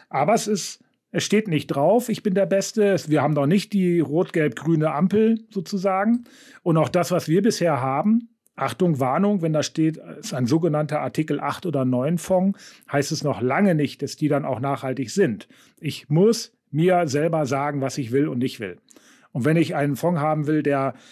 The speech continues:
die Ursachen des Klimawandels bekämpft mit dem Geschäftsmodell oder mit den Unternehmen, die da drin stecken, dann muss ich mir das vorher aufschreiben, in die Beratung gehen und sagen, "So,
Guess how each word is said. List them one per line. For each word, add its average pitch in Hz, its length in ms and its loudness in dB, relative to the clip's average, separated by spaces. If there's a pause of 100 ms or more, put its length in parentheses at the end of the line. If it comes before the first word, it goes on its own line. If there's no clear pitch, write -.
(300)
die 196 60 -2
Ursachen 170 380 4
des 147 140 0
Klimawandels 175 580 2
bekämpft 165 520 -2
mit 143 160 -2
dem 165 140 2
Geschäftsmodell 160 680 0
oder 135 140 0
mit 135 120 0
den 147 140 -8
Unternehmen, 135 400 -2
die 131 100 -2
da 117 140 -2
drin 190 180 2
stecken, 185 480 -2 (220)
dann 131 180 0
muss 147 160 -2
ich 127 100 -4
mir 135 120 -2
das 123 160 -4
vorher 127 280 -4
aufschreiben, 160 500 -2
in 127 60 -2
die 123 60 -2
Beratung 131 440 -4
gehen 131 220 -4
und 123 140 -8
sagen, 127 240 -2
"So, 110 240 -6